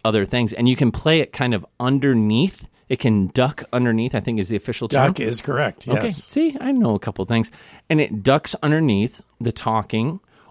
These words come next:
Speaker 1: or the beginning of the next program. So it can fade out, it fades down as something else is fading in. And basically it makes it where on radio, especially if you have this, that is really bad,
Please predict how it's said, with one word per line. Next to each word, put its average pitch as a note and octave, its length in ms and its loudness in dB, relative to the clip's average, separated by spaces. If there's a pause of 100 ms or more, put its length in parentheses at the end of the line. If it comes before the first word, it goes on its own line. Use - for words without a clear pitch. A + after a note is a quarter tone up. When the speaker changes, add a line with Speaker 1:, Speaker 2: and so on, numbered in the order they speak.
Speaker 1:
or B2 160 8
the A#2+ 120 4
beginning B2+ 540 4
of B2 80 2
the A#2 100 4
next G#2 260 0
program. G#2+ 380 0
So A2+ 260 2
it C3+ 160 -2
can B2+ 160 0
fade C3+ 600 -2 (300)
out, A2+ 340 -2
it A2 100 -6
fades A2+ 340 -2
down A2+ 460 0
as A2+ 180 -6
something A2+ 280 0
else A2+ 180 0
is G2+ 100 -8
fading G#2 400 -2
in. B2+ 360 0 (540)
And D#3+ 120 4
basically F3+ 440 4
it A#2 80 4
makes A#2+ 220 2
it - 80 -2
where G#2+ 220 2
on B2+ 180 4
radio, C#3 300 4
especially G2+ 760 -2
if A2 140 0
you A#2+ 120 0
have A2+ 180 2
this, A2 360 0 (3250)
that A#2 260 2
is G2 180 -2
really G2 300 0
bad, E2 400 -4